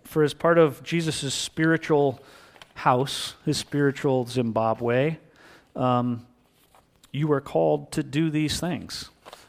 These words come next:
And, uh, you get to proclaim, these things are, these things are the therefores. Proclaim his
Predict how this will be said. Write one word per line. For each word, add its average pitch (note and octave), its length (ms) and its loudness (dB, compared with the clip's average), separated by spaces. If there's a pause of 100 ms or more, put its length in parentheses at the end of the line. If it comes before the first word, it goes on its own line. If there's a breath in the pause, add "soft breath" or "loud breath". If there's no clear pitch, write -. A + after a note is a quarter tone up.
(100)
And, C3 480 -2 (240)
uh, B2+ 400 -4
you C#3 120 -8
get D3 160 -4
to C#3+ 120 -10
proclaim, D#3+ 760 0 (2500 loud breath)
these F#3 240 2
things D#3+ 420 0 (100)
are, B2+ 540 -2 (3500 loud breath)
these D3 360 -4
things D3+ 280 0
are C3 200 0
the B2+ 140 -2
therefores. A2 720 -4
Proclaim E3 720 0
his D#3+ 340 -2